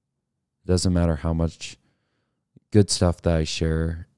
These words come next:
and how much changes in my life. It, it doesn't matter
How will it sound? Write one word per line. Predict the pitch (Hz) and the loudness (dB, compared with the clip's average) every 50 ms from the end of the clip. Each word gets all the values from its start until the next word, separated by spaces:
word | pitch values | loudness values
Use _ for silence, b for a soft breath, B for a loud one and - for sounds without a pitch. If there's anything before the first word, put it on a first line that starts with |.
| _ _ | _ _
and | - 82 82 80 76 73 - - - _ | -2 0 0 0 0 -2 -6 -10 -14 _
how | - - - 90 85 | -12 -6 -2 -2 0
much | 85 82 82 - - - | 0 0 -2 -2 -4 -4
changes | - - 82 82 82 78 80 78 71 73 | -2 0 0 0 0 0 -2 -4 -2 -2
in | 80 78 | -2 -2
my | 76 78 76 | -2 -2 -2
life. | 76 73 73 76 78 78 78 80 - _ _ _ _ _ _ _ _ _ _ _ _ _ _ _ _ _ _ _ | -4 -4 -4 -4 -4 -4 -6 -6 -10 _ _ _ _ _ _ _ _ _ _ _ _ _ _ _ _ _ _ _
It, | 202 202 - - _ _ _ _ _ _ _ _ _ _ _ _ _ _ _ _ | -4 -4 -4 -6 _ _ _ _ _ _ _ _ _ _ _ _ _ _ _ _
it | - 87 | -8 -2
doesn't | - 104 101 107 98 104 95 | 0 0 2 2 0 0 0
matter | 85 85 82 78 80 - 69 - | 0 0 -2 -2 -4 -6 -10 -14